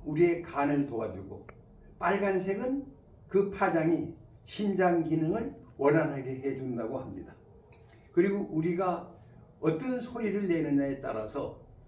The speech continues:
우리 몸의 진동이 일어나는 부위가 달라집니다. 그래서 가끔 얘기합니다마는, 코 풀기 위해서는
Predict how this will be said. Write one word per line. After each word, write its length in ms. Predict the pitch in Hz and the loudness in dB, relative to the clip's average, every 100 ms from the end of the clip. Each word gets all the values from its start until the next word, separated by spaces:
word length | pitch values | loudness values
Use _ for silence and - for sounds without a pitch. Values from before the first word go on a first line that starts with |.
| - - | -20 -12
우리 340 | 135 143 165 156 | -4 0 2 0
몸의 680 | - 135 139 156 175 175 - - - - - | -2 0 2 2 2 0 -8 -20 -20 -20 -18
진동이 840 | - 165 202 196 214 214 - - - - - - - - | 0 2 4 4 4 4 0 -2 -16 -20 -20 -20 -14 2
일어나는 580 | 160 185 175 208 202 | 6 8 6 2 -2
부위가 480 | - 160 165 170 185 | -2 -2 0 0 -2
달라집니다. 680 | - 139 123 107 95 - - - - - - - - - | 0 0 0 -4 -8 -10 -14 -20 -20 -20 -20 -20 -20 -12
그래서 440 | 143 160 160 170 - - - - | 2 2 4 0 -4 -14 -20 -8
가끔 380 | - 160 226 202 | -4 -4 0 4
얘기합니다마는, 1120 | 170 170 160 165 147 143 143 - - - - - - - - | 6 4 2 -2 0 0 0 -2 -4 -8 -10 -20 -20 -20 -20
코 220 | - 233 233 | -8 -6 -4
풀기 380 | 240 185 208 | -2 -2 4
위해서는 520 | 185 175 185 190 147 | 6 6 4 2 0